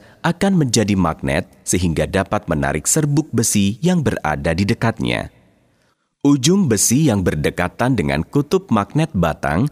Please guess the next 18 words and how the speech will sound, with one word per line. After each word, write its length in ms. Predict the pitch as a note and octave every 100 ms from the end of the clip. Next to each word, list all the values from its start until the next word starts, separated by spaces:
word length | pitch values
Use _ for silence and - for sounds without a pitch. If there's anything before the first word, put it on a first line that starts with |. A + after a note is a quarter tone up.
| - - -
akan 480 | E3+ - G#3 G#3
terbentuk 560 | D3+ G#2 F#2 G2 C3 B2+
kutub 560 | E2 D#2 F#2+ A#2 - -
yang 160 | F3+ F#3+
selalu 400 | - B2 A2+ A#2
berlawanan 800 | G#2+ D3+ C#3+ F#2+ D#2 D2+ F2+ A2+
dengan 240 | D2 C2+ C#2+
kutub 400 | - F#2 G#2 -
magnet 480 | C3+ E3 - F3+ F3+
penginduksi. 880 | - E2 F2 F#2+ A2 - C2+ G1+ - _ _ _ _ _ _
Apabila 560 | - E2 F2+ F2 G#2 B2
kutub 320 | C3+ E2+ E2 -
utara 480 | F2 F2+ F2+ F2+ A2+
magnet 400 | F#2+ D#2 E2 D#2 -
batang 400 | F#2 - G#2 G#2+
berdekatan 800 | D#3+ E3 D#3 C3 A#2 - A#2 G2+
dengan 240 | F2 E2 -
ujung 400 | C3+ B2+ F2+